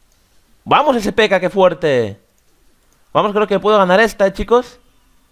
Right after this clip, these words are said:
¡Pa! Ahí está. Gané. Vamos. Miner Control contra Miner Control y le gano yo. ¿Vieron? El mazo está muy, muy bueno.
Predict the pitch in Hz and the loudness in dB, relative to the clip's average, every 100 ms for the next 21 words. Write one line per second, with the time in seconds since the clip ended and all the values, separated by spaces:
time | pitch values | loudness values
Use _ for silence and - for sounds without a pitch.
0 | _ _ _ 180 202 147 - 139 131 - | _ _ _ 0 2 0 -2 -2 -4 -8
1 | 104 - - 113 123 143 151 - _ _ | -10 -10 -12 -6 -2 0 -2 -6 _ _
2 | _ _ _ - 135 185 269 269 - - | _ _ _ -6 -2 0 0 -2 -8 -20
3 | - - - 139 185 208 202 214 220 196 | -20 -20 -6 -2 -2 -2 -2 0 0 -2
4 | 170 165 185 196 170 214 220 214 143 131 | -2 -2 -2 -2 -2 -2 0 0 2 0
5 | 131 101 95 95 _ _ _ 131 208 269 | -2 -6 -8 -12 _ _ _ 0 2 2
6 | 180 175 226 240 - 226 175 202 214 202 | -2 -4 -4 -4 -2 -2 0 -2 0 0
7 | 147 120 98 | 0 0 -4